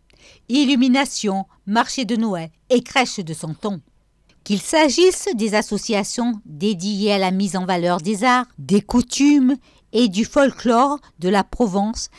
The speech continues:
des produits de notre terroir, des forums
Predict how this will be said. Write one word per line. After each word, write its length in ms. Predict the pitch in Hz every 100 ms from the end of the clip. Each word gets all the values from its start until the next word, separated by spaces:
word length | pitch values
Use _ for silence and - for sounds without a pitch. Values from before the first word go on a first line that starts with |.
| - -
des 160 | 226
produits 500 | - - 285 214 277
de 120 | 220 233
notre 340 | 220 226 -
terroir, 600 | - 247 226 170 170 170 -
des 180 | 165 226
forums 580 | - 269 196 233 233